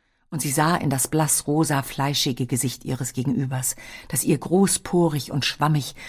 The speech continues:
aus einem leicht zerschlissenen Kragen erwartungsvoll entgegenwuchs. „Ich tanze nicht“, nutzte Melanie geschickt die kurze Atempause von Horst und fügte hinzu: „Ich hasse Tanzen.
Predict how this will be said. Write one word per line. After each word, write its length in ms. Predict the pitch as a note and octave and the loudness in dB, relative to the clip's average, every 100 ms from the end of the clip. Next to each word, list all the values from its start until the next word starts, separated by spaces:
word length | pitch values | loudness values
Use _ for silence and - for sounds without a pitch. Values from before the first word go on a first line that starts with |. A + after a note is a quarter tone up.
| - | -8
aus 160 | C3+ - | -6 -2
einem 260 | D3 C#3 | 0 0
leicht 340 | C#3 C#3 - - | 0 -2 -4 -6
zerschlissenen 640 | C3+ - C3+ - C3 B2+ | -4 -2 -2 2 2 0
Kragen 440 | - - B2 B2+ | -4 -4 -2 0
erwartungsvoll 960 | B2+ B2+ B2 B2 - C3+ - - C3 B2 - - - | 0 2 2 0 0 0 0 0 2 2 -2 -12 0
entgegenwuchs. 1080 | D#3 - C#3 B2+ B2+ G#2+ G#2+ - - - - _ _ _ _ _ _ | 0 2 2 4 4 2 -4 -6 -8 -8 -12 _ _ _ _ _ _
„Ich 180 | G3+ - | -10 4
tanze 380 | B3 B3+ B3 | 8 10 10
nicht“, 400 | F#3+ E3 - - - _ _ _ | 8 6 2 -8 -20 _ _ _
nutzte 380 | F3 E3+ - D#3 | -6 -4 -2 0
Melanie 400 | C#3+ C3+ C3 B2 | 0 0 0 0
geschickt 460 | C3 - B2 - | 0 -2 -6 -8
die 80 | B2 | -8
kurze 400 | A#2 C3+ - - | -6 -6 -6 -6
Atempause 560 | C3 C3 C3+ D3+ D3+ C#3+ | -4 -4 -4 -2 -2 -2
von 240 | D#3 D3 | 0 0
Horst 260 | E3+ F3 - | 0 -2 -6
und 100 | C3+ | -6
fügte 280 | - D3 D3 | -6 -4 -2
hinzu: 380 | C#3 - D#3+ D#3 - | -2 0 0 -2 -2
„Ich 240 | D#3+ - | 0 2
hasse 300 | - D3+ A3+ | 4 6 6
Tanzen. 520 | - C#3 B2+ - A2 | 4 -2 0 0 -2